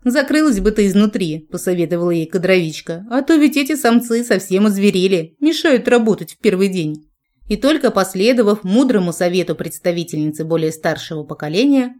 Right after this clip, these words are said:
Поля наконец-то смогла погрузиться в работу. Она так боялась себя обнаружить,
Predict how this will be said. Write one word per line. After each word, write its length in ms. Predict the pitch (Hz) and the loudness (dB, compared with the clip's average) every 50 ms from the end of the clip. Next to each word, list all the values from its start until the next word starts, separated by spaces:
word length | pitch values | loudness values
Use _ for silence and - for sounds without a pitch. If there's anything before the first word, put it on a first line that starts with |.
| _ _ | _ _
Поля 260 | - 269 339 339 349 | 0 2 2 4 6
наконец-то 680 | 294 254 214 - 190 180 175 175 208 262 - - 226 | 4 4 4 2 0 0 0 0 -2 -4 -2 -2 -4
смогла 380 | 220 - - 170 165 160 185 208 | -2 -2 -4 -4 0 0 0 0
погрузиться 560 | 208 208 175 170 170 165 160 170 165 - 175 | 0 0 -2 -2 -2 -2 -2 -4 -4 -4 -4
в 60 | 160 | -2
работу. 560 | 165 170 160 151 160 156 151 - 139 156 - _ _ _ | -2 -2 -2 -2 -4 -6 -6 -6 -10 -12 -12 _ _ _
Она 240 | - 254 262 277 277 | 0 4 4 4 4
так 240 | 269 294 262 220 175 | 4 2 2 2 2
боялась 520 | 180 208 220 226 254 240 190 170 170 170 | 2 2 2 4 2 2 2 2 0 -2
себя 280 | - - 208 190 202 185 | -4 -6 -2 0 2 2
обнаружить, 680 | 165 160 170 165 165 165 233 285 254 - 180 - - | 2 0 -2 -4 -2 0 0 0 -2 -4 -8 -12 -14